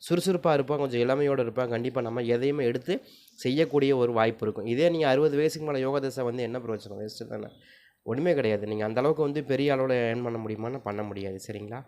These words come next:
அந்த உடல் ஒத்துழைக்கணும். நம்ம வந்து கிரகங்கள் ஒத்துழைக்க மட்டும் கிடையாது, உடலும் ஒத்துழைக்கணும். அப்பதான் வந்து நமக்கு யோக திசைங்கிறது வேலை செய்யும். சரிங்களா? ஓகே, இப்ப நம்ம அடுத்து வந்து மேசம் முதல் மீனம் வரைக்கும் பன்னிரெண்டு ராசிக்கு உண்டான கோச்சார கிரகங்கள் பார்க்க போறோம். இதுல வந்து ஃபர்ஸ்ட் வந்து மேசம். மேசத்துக்கு வந்து பார்த்தீங்கன்னா, உங்களுக்கு அனுகூலமான திசை அப்படின்னு எடுத்துக்கிட்டிங்கன்னா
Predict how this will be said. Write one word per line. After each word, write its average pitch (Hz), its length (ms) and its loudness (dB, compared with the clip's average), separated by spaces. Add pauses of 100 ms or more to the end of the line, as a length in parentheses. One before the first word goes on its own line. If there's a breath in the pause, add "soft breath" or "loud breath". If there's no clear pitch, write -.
(300 soft breath)
அந்த 107 160 2
உடல் 147 220 6
ஒத்துழைக்கணும். 127 560 0
நம்ம 104 160 -6
வந்து 117 200 -2 (640 soft breath)
கிரகங்கள் 156 380 4
ஒத்துழைக்க 156 460 2
மட்டும் 131 220 0
கிடையாது, 131 360 0
உடலும் 135 320 4
ஒத்துழைக்கணும். 104 440 -2
அப்பதான் 117 240 -4
வந்து 127 180 -2
நமக்கு 117 240 -4
யோக 113 220 0
திசைங்கிறது 113 460 -4
வேலை 104 220 -2
செய்யும். 95 260 -10
சரிங்களா? 123 340 -4 (380 loud breath)
ஓகே, 139 140 -2
இப்ப 143 180 4
நம்ம 127 160 4
அடுத்து 139 200 2
வந்து 175 180 2
மேசம் 170 360 4
முதல் 160 260 2
மீனம் 139 220 2
வரைக்கும் 117 280 0
பன்னிரெண்டு 143 380 4
ராசிக்கு 120 280 2
உண்டான 113 340 -2 (340 loud breath)
கோச்சார 185 380 6
கிரகங்கள் 127 380 4
பார்க்க 107 240 -2
போறோம். 107 160 -6
இதுல 123 120 2
வந்து 151 180 4
ஃபர்ஸ்ட் 147 240 2
வந்து 165 180 2
மேசம். 135 360 0 (300 loud breath)
மேசத்துக்கு 175 360 6
வந்து 160 80 2
பார்த்தீங்கன்னா, 151 240 2
உங்களுக்கு 123 200 4
அனுகூலமான 151 440 2
திசை 131 320 2
அப்படின்னு 123 280 0
எடுத்துக்கிட்டிங்கன்னா 110 520 -2